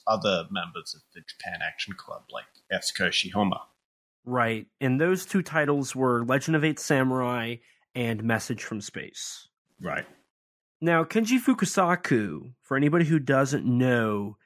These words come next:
Speaker 2: is easily one of the most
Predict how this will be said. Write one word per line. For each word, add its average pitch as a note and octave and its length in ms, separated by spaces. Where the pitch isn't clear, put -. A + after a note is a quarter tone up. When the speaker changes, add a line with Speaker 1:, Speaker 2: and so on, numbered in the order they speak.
Speaker 2:
is C#3 240
easily E3+ 380
one D#3 140
of C3+ 120
the C#3 120
most C#3 880